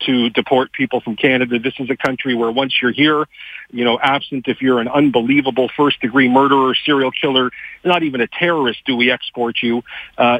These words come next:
essentially. I think he will have very strong appeals, although technically there'll be a removal order for him.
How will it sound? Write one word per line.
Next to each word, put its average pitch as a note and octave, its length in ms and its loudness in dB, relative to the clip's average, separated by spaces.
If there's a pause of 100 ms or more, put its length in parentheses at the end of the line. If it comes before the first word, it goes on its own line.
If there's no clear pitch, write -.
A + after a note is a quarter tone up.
essentially. B2 580 -2
I B2 220 0
think C#3+ 260 -2
he D3 140 -4
will B2+ 160 0
have A#2+ 200 0
very C3 360 0
strong B2 500 0
appeals, C#3 420 -2
although A2+ 180 -4
technically E3 580 -2
there'll B2 160 -2
be G#2+ 140 -4
a G#2 60 0
removal C#3 480 2
order C#3 300 2
for C3 200 0
him. C3 100 -2